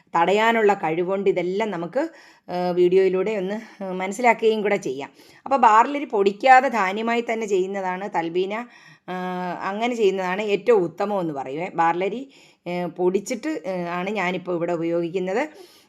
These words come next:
നിങ്ങൾക്ക് നോമ്പ് തുറക്കുന്ന സമയത്തോ അതല്ല എങ്കിൽ അത്താഴ സമയത്തോ ഇത് ചെയ്ത്, ചെയ്യാവുന്നതാണ്, കഴിക്കാവുന്നതാണ്. വളരെ നല്ല, നമ്മുടെ ശരീരത്തിന് ഒരുപാട്, ഒരുപാട് ഗുണങ്ങളുള്ളതാണ്.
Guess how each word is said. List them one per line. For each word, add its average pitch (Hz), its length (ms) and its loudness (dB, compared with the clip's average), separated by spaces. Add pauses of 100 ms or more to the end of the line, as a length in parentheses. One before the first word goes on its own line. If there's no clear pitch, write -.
നിങ്ങൾക്ക് 196 680 0
നോമ്പ് 180 300 2
തുറക്കുന്ന 175 360 2
സമയത്തോ 208 500 0
അതല്ല 175 420 2
എങ്കിൽ 202 400 2 (400)
അത്താഴ 240 460 6
സമയത്തോ 190 480 0
ഇത് 175 100 2
ചെയ്ത്, 175 380 -2
ചെയ്യാവുന്നതാണ്, 175 800 -2
കഴിക്കാവുന്നതാണ്. 170 720 -4 (480)
വളരെ 185 580 0
നല്ല, 190 480 0
നമ്മുടെ 175 240 -4
ശരീരത്തിന് 170 500 -4
ഒരുപാട്, 170 320 -2
ഒരുപാട് 170 280 -2
ഗുണങ്ങളുള്ളതാണ്. 170 840 -2